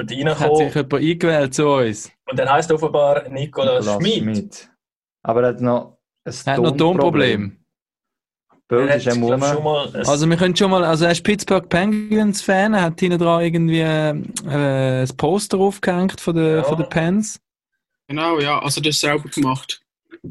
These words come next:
Speaker 2: Hey,
Speaker 1: Ah.
Speaker 2: ciao.
Speaker 3: Ja, ciao.
Speaker 1: Hoi Nicolas,
Speaker 3: Jetzt
Speaker 1: hörst du
Speaker 3: hören wir
Speaker 1: uns?
Speaker 3: das. Das
Speaker 4: Ja,
Speaker 3: ist
Speaker 4: ich höre
Speaker 3: toll.
Speaker 4: euch alle.
Speaker 3: <laughs>
Speaker 4: Ciao zusammen.
Speaker 2: Hoi. Cool, bist du dabei. Du bist der Erste.
Speaker 4: Oh, wow.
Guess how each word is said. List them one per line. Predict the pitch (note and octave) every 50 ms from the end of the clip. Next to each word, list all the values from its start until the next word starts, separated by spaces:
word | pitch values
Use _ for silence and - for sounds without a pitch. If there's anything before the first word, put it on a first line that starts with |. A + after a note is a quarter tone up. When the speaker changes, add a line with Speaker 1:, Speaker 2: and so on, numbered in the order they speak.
| - _ -
Speaker 2:
Hey, | - F#3 F3 D#3+
Speaker 1:
Ah. | F#3+
Speaker 2:
ciao. | G#3 G#3 G3+ F#3+ F#3 F3 D3+
Speaker 3:
Ja, | C3+ D3 C#3+ B2+
ciao. | C#3 D3+ C#3+ C#3+ C#3+ D3+ D3+ - - F3 D#3 - - F3 C#3 B2+ - - -
Speaker 1:
Hoi | D#3 F3+ G#3 G#3+ G#3+ G3+
Nicolas, | G3 A3 G#3 - G#3 - F3 D#3+ C3+ C#3
Speaker 3:
Jetzt | D3+ F3 F3
Speaker 1:
hörst | F#3 G3+ A3 B2 B2
du | C#3
Speaker 3:
hören | D3 E3 E3 E3+ D#3+
wir | D#3+ E3 E3+
Speaker 1:
uns? | E3+ E3 -
Speaker 3:
das. | - - _ _ _ - _ _ _ - - -
Das | A#2 A#2+ -
Speaker 4:
Ja, | -
Speaker 3:
ist | - -
Speaker 4:
ich | -
höre | - -
Speaker 3:
toll. | C#3 C#3 C#3 C#3 C#3+
Speaker 4:
euch | C#3+ C#3
alle. | C3+ C3 C#3 C#3 C3+ C3 A#2+ A#2 A#2 - _ _ _ _ - - D#3+ C3 - - - C#3 -
Speaker 3:
<laughs> |
Speaker 4:
Ciao | - C3 C3+
zusammen. | C#3 C#3 - B2+ A#2+ A#2+ B2+ B2+ - C#3+ C3 C3 - - - _ _ - D3
Speaker 2:
Hoi. | D3 E3+ F3+ A#3+ A#3 G3 F#3+ F#3 - - D#3 E3 - - - - - - - - - - - - - - - - - - - -
Cool, | - F3+ G#3+ A#3
bist | A3 A3+ - -
du | F#3 E3+
dabei. | F#3+ C4 E4+ C#4+ F3 - C3 - - _ _ _ -
Du | D3+
bist | C3+ C3+ -
der | C3 E3 G#3
Erste. | A#3 A3+ F#3 - - - - - _ _ _ _ _ _ _ _ _ _ _ _ - -
Speaker 4:
Oh, | - A3+ D#3
wow. | C#3 D3+ G3+ A3+ E3+